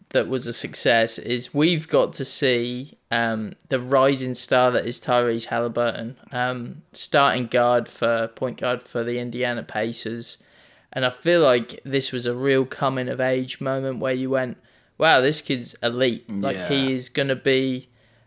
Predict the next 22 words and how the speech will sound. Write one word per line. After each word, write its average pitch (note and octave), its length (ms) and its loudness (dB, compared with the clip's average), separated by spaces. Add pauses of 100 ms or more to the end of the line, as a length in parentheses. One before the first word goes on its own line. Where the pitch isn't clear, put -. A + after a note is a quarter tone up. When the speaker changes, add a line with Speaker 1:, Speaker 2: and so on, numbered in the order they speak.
Speaker 1:
um, B2 400 0
the C3+ 80 -2
poster D3 460 2
boy B2 260 2
of A#2+ 80 -4
the B2 120 2
N B2 140 -2
B B2+ 120 0
A B2 260 2
in B2 80 -4
the B2+ 100 -6
years B2+ 320 -2
to - 120 -12
come." A#2+ 300 -4
Speaker 2:
Yeah. - 160 -8 (140)
Speaker 1:
Um, C3 320 -6
so - 160 -2
that D3 160 6
was C3 200 -2
lovely B2+ 320 4
watching B2 380 0
his B2+ 260 -6